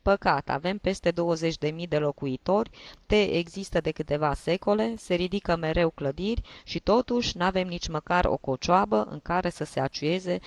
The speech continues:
forța ce retează rădăcinile pe care ignoranța le înfige adânc.” „Ignoranța? Ce i-ai scris aici? Aici? Horrible dictu.” „Și ce înseamnă?” Dumnezeu fi știind ce înseamnă, Ivan Stepanovici.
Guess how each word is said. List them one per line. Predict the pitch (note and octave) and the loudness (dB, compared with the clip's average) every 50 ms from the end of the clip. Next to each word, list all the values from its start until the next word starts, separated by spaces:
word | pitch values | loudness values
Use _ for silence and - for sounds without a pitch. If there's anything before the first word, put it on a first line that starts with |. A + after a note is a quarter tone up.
| - - - - - _ | -12 -20 -20 -20 -20 _
forța | - - G3 A3 A#3 - - A3 G3+ | 2 4 6 6 6 4 0 -2 -2
ce | G3+ - - D#3+ | 0 0 0 0
retează | - D3 - - F3 F#3 F#3+ F#3 - | 0 0 0 2 2 2 2 2 0
rădăcinile | D#3 - C#3+ C#3+ C3+ C3 - - - F3+ F3+ F3 E3+ E3+ E3+ | -2 -2 -2 -2 -2 -2 -2 -4 -6 -6 -6 -4 -4 -4 -4
pe | - - | -2 -4
care | - - D3 D3 - C#3 | -4 -2 -2 -2 0 -2
ignoranța | C#3 - D#3 C#3+ C3 C3 C#3 D3+ D#3+ E3 - - D3+ | -4 -4 -4 -4 -2 0 2 2 2 0 0 -2 -2
le | C#3+ C#3 - - | -2 -2 -6 -8
înfige | - C#3 - - D3 D3 D3 C#3+ | -10 -12 -8 -6 -4 -2 2 2
adânc.” | - - B2 B2 B2+ C3 A#2+ - - - - - _ _ _ - | 2 2 0 0 -2 -4 -6 -6 -8 -12 -16 -18 _ _ _ -14
„Ignoranța? | D3 E3 E3+ E3 D#3 C#3+ C#3+ D#3 D#3+ F#3 G3+ A3 - - G#3+ G#3+ A3+ - - _ _ _ | -14 -12 -8 -4 0 0 2 4 4 2 2 0 -2 -2 -2 -2 -2 -4 -8 _ _ _
Ce | - - D#3+ F3 | -6 -4 -2 0
i-ai | F3+ F#3+ G3+ G#3+ | 0 0 0 -2
scris | - - A#3 A#3 A3+ - | -4 -4 -6 -4 -2 0
aici? | G#3+ G#3 F3 C#3+ C#3+ - - - - _ - | 2 2 2 0 -2 -4 -8 -10 -12 _ -8
Aici? | - C#3 D3+ F3 A3 - - - - _ - - - - - - - - - | -6 -4 -2 -2 -2 -2 -4 -8 -8 _ -20 -20 -20 -20 -20 -20 -20 -12 0
Horrible | - G#3 A3 A3 G#3 G3 F3+ F3 F#3 F3+ F3 F3 - - | 6 8 8 8 8 4 2 2 4 4 4 4 2 -2
dictu.” | E3 F3 E3 - - - - A#2 F#2+ - - - - _ | -4 -4 -4 -4 -4 -6 -4 -4 -4 -6 -10 -20 -20 _
„Și | - - - - F#3 | -12 -12 -12 -10 -4
ce | - - G#3+ | 0 2 2
înseamnă?” | F#3 D#3+ - - C3 B2 C3 - D3+ - D#3 - _ _ _ _ | 2 2 -2 -4 -6 -6 -6 -8 -12 -12 -14 -14 _ _ _ _
Dumnezeu | - G3+ A3 A#3 A#3 A3+ B3+ B3 G3 | -10 -6 -4 -4 -2 0 2 2 2
fi | E3+ - E3+ | 2 2 -2
știind | - - - D3 D3+ D3+ | -4 -4 -4 -6 -8 -4
ce | - D3 | -2 -4
înseamnă, | C#3 - - - C#3+ C#3+ C#3 C#3 C3+ | -4 -2 -2 -4 -4 -4 -4 -6 -6
Ivan | C#3 D3+ D3+ D3 | -2 0 0 0
Stepanovici. | - - C#3+ - - C#3+ C#3 C3+ B2+ B2 A#2+ B2+ A#2+ - - | 0 0 -4 0 0 0 0 -2 -4 -10 -8 -8 -8 -8 -8